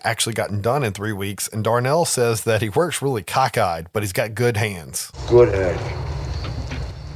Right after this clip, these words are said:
Speaker 2: Bad taste in cars. You can't polish a turd.
Speaker 1: They mention how things like the wipers are pristine, but the lights are busted out. And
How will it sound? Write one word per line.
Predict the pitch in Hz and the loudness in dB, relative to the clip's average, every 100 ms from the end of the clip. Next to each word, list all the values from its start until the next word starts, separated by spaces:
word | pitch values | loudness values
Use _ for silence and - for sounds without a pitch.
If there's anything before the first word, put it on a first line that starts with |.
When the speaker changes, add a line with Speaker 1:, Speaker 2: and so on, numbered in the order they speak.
| - - - - - - - | -14 -14 -14 -14 -12 -10 2
Speaker 2:
Bad | 113 123 120 - | 8 8 6 2
taste | 101 113 98 - 87 | 2 2 2 -2 -4
in | 87 - | -6 -6
cars. | - 85 90 67 - - - - - - - - - - | 0 2 2 0 -8 -12 -12 -14 -14 -14 -14 -12 -14 -6
You | 98 - | -4 -4
can't | - 107 110 113 - - | -2 0 0 -2 -6 4
polish | 104 98 92 85 - 76 - | 6 8 6 4 2 0 0
a | 90 - | -2 0
turd. | - 92 85 73 - - - - | 4 6 6 6 -2 -10 -16 -2
Speaker 1:
They | 143 | 2
mention | 165 208 220 208 | 4 4 4 6
how | 180 | 6
things | 151 180 147 | 6 4 6
like | 156 - | 4 4
the | |
wipers | 110 110 123 131 156 143 | 4 6 4 4 4 4
are | 131 | 2
pristine, | 110 110 - 123 131 135 | 0 -2 0 0 2 0
but | 117 | -2
the | 107 | -2
lights | 92 90 107 95 123 | 0 2 0 0 -4
are | |
busted | 98 110 - 120 107 | 0 0 0 0 4
out. | 110 110 - - | 4 4 2 -6
And | - 113 113 113 110 110 107 101 - | 0 2 4 4 2 2 2 -2 -6